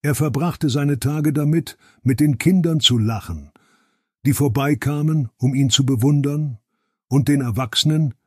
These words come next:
ein Lächeln auf die Lippen zu zaubern. Trotz seines glücklichen Lebens fühlte Ginger sich manchmal etwas eintönig.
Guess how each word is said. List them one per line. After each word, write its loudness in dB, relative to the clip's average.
ein 2
Lächeln 2
auf -6
die 2
Lippen 0
zu -2
zaubern. -10
Trotz -2
seines 0
glücklichen 0
Lebens 0
fühlte 0
Ginger 0
sich -2
manchmal -2
etwas -4
eintönig. -4